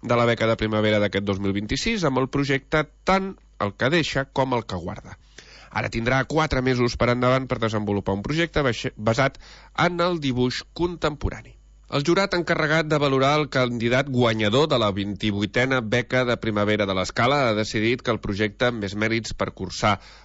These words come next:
la beca d'enguany és l'encapçalat per Pau Miralpeix, un artista bigatà especialista en dibuix contemporani. L'artista s'ha presentat a concurs amb el projecte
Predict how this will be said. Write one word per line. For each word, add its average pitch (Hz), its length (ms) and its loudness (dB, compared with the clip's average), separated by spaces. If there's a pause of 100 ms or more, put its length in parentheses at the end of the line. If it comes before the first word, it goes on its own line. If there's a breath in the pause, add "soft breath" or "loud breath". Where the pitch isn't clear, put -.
(100)
la 113 240 2
beca 117 240 0
d'enguany 151 560 0
és 160 160 -2
l'encapçalat 160 720 -2
per 123 240 0
Pau 147 160 4
Miralpeix, 131 720 -2
un 101 160 -8
artista 117 500 -2
bigatà 110 600 -2 (420 loud breath)
especialista 139 720 0
en 127 80 -2
dibuix 113 240 0
contemporani. 95 720 -4 (560 loud breath)
L'artista 127 560 2
s'ha 120 160 -4
presentat 104 400 -4
a 98 80 -4
concurs 147 480 0
amb 117 80 2
el 110 80 0
projecte 135 600 0